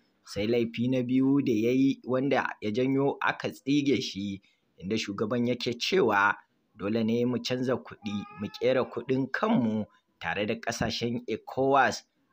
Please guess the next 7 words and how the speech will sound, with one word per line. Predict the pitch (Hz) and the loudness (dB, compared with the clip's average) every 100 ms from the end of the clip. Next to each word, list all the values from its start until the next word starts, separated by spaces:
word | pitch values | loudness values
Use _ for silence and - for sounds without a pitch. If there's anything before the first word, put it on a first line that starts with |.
| - | -12
Bazoum | 78 107 110 | -4 -2 0
dai | 110 117 123 127 | 0 0 2 2
ya | 123 | 2
yi | 131 | 2
wannan | 135 135 135 110 | 0 0 0 0
magana | 101 117 135 107 | 0 0 0 -2
ne, | 98 98 101 | -4 -6 -8